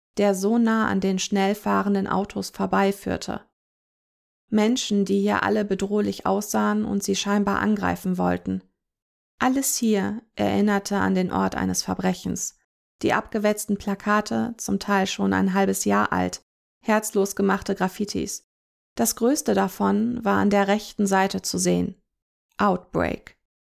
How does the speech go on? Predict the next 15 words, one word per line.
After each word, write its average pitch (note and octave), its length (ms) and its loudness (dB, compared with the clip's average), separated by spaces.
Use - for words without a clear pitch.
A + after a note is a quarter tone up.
Kaum C4 320 2
sichtbar G3 580 0
mit F#3+ 240 0
der F#3+ 180 2
dünnen G3+ 400 4
und F#3 240 0
weißen G3+ 360 0
Schrift, - 500 -2
als G3+ 460 -2
würde A3 240 2
ein G3 240 2
unsichtbares G#3 720 2
Fragezeichen F#3+ 760 0
dahinter F3+ 400 0
stehen. F#3 440 -2